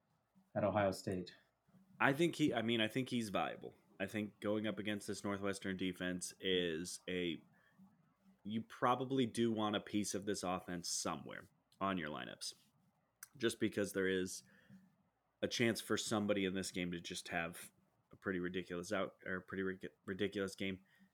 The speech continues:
Speaker 2: Miyan Williams, I, the injury continues to be a little bit of a mystery of exactly what happened to him, but it does appear that it was a hand and or wrist injury. It has been determined to be not serious, but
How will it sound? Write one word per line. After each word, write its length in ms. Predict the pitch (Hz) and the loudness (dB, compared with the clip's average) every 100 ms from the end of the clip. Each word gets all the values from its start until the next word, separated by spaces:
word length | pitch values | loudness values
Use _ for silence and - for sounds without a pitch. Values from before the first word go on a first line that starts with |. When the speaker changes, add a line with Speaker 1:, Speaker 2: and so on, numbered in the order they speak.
| _ _ - | _ _ 0
Speaker 2:
Miyan 300 | 101 127 143 | 4 4 6
Williams, 560 | 139 135 131 120 - - _ _ _ _ _ _ _ _ _ - _ - | 6 4 4 0 -4 -10 _ _ _ _ _ _ _ _ _ -20 _ -6
I, 100 | 92 - _ - | -6 -6 _ -4
the 220 | 107 135 | 4 4
injury 300 | 170 170 175 | 4 4 2
continues 600 | 147 139 135 131 131 120 | 2 -2 0 2 4 2
to 100 | 120 | -2
be 160 | 110 117 | 2 4
a 80 | 110 | 4
little 200 | 110 107 | 4 4
bit 120 | 107 | 2
of 100 | 104 | 2
a 60 | |
mystery 420 | 95 90 - 107 101 | 0 0 0 0 2
of 60 | |
exactly 460 | 95 92 87 90 92 | 0 0 -2 0 -2
what 140 | 87 | 0
happened 280 | 90 95 101 | -2 -4 -2
to 80 | 98 | -2
him, 180 | 104 104 | 0 0
but 120 | 92 | 0
it 120 | 90 | 0
does 200 | 101 92 | 0 -2
appear 280 | 95 98 95 | -2 0 0
that 100 | 92 | 0
it 80 | 69 | -4
was 180 | 85 | -2
a 300 | 82 78 73 - _ _ _ _ _ _ - | -2 -2 -4 -10 _ _ _ _ _ _ -6
hand 420 | 98 101 104 104 85 | 0 2 2 0 -2
and 280 | 98 101 | -2 0
or 220 | 98 92 85 | 2 2 2
wrist 360 | 87 104 - | 0 -2 -2
injury. 440 | 123 120 135 139 135 _ _ - | -4 -2 -4 -4 -6 _ _ -2
It 80 | 98 | 0
has 100 | 104 | 2
been 240 | 117 110 | 2 0
determined 400 | 101 - 147 143 | -2 -2 0 0
to 60 | 123 | 0
be 180 | 123 117 | 0 0
not 400 | 101 101 - - | 0 0 -2 -4
serious, 600 | - 104 117 117 117 - _ _ _ _ - | 0 2 2 0 -4 -12 _ _ _ _ 4
but 340 | 104 98 - | 6 6 2